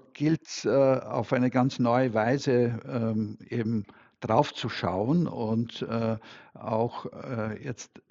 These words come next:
auf der Seite der Führungsverantwortlichkeiten, ja, einen Blick dafür zu, äh, entwickeln, ähm,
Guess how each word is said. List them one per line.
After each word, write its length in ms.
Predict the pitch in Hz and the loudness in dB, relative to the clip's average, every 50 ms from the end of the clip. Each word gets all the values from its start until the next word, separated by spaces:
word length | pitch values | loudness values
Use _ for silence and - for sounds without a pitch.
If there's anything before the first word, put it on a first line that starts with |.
| _ _ - | _ _ -10
auf 160 | - 101 - | -10 -8 -4
der 120 | - 113 | -4 -4
Seite 540 | 110 - 110 101 107 107 - - 117 107 104 | -2 0 0 0 0 -2 -2 -2 -2 -2 -2
der 200 | 90 - 107 101 | -2 -4 -4 -6
Führungsverantwortlichkeiten, 1800 | - - - 160 180 196 170 131 - - - 196 185 170 - - - - - 73 - - - - - - - - - 87 78 78 - - 92 87 90 | -6 -4 -2 0 2 2 2 0 0 -2 -2 -2 -2 -2 -4 -6 -8 -10 -12 -12 -12 -14 -16 -18 -18 -20 -14 -10 -10 -10 -10 -12 -14 -14 -12 -10 -8
ja, 240 | 101 110 135 156 - - - - - - - | -4 -4 -4 -4 -6 -10 -18 -20 -20 -14 -8
einen 260 | - 120 117 120 120 113 | -2 0 2 2 2 0
Blick 360 | - 120 160 170 - - - | 0 0 -2 -2 -2 -2 -2
dafür 420 | 117 110 - - - 120 113 113 - | -2 -2 -2 -2 -4 -2 -2 -4 -4
zu, 480 | - - 127 120 117 117 120 - - - | -6 -6 -4 -4 -2 -2 -4 -4 -6 -6
äh, 180 | 117 113 107 104 | -4 -2 -2 -2
entwickeln, 800 | - 123 117 107 - - 127 123 - - 143 143 151 165 175 165 - - - - - - - _ - - | -2 -4 -4 -4 -4 -4 -6 -6 -4 -2 0 0 2 0 0 -2 -6 -12 -20 -20 -20 -20 -20 _ -14 -10
ähm, 540 | - 123 127 127 127 127 127 131 123 117 | -6 -2 0 2 2 4 2 2 0 -2